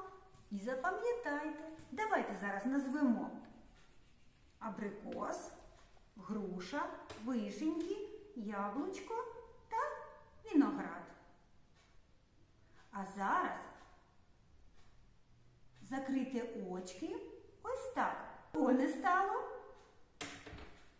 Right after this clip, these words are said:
Як ви думаєте, хто сховався? Так, сховалась грушка. Молодці! Заплющте очки.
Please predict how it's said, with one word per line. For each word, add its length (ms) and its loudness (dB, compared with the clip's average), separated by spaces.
Як 340 10
ви 80 6
думаєте, 600 4
хто 400 8
сховався? 760 4
Так, 720 4
сховалась 800 2
грушка. 800 4
Молодці! 1040 4
Заплющте 880 -2
очки. 800 0